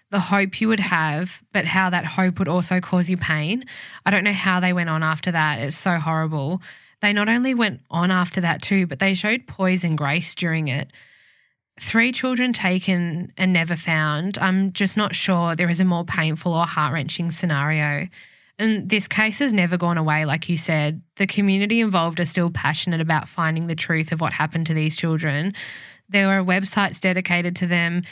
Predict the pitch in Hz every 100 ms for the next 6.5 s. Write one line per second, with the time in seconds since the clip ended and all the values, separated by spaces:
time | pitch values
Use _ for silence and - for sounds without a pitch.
0 | - - 202 196 185 190 202 226 208 175
1 | 180 - - 165 170 170 165 151 165 -
2 | 165 165 - 156 156 175 170 165 - 175
3 | 175 165 160 160 - - 165 156 156 156
4 | 151 185 - - - 185 175 - 180 170
5 | 160 160 - 160 180 160 160 160 156 156
6 | 147 156 143 151